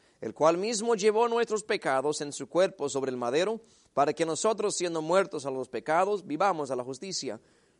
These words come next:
por la herida del cual habéis sido sanados". ¿Se recuerdan cuando Jesús estaba colgado en la cruz, clavado a la cruz, mejor dicho, y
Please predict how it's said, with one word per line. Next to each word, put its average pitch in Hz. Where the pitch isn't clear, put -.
por 151
la 147
herida 165
del 214
cual 135
habéis 127
sido 143
sanados". 123
¿Se 143
recuerdan 165
cuando 208
Jesús 160
estaba 151
colgado 139
en 139
la 117
cruz, 139
clavado 131
a 143
la 135
cruz, 151
mejor 135
dicho, 147
y 123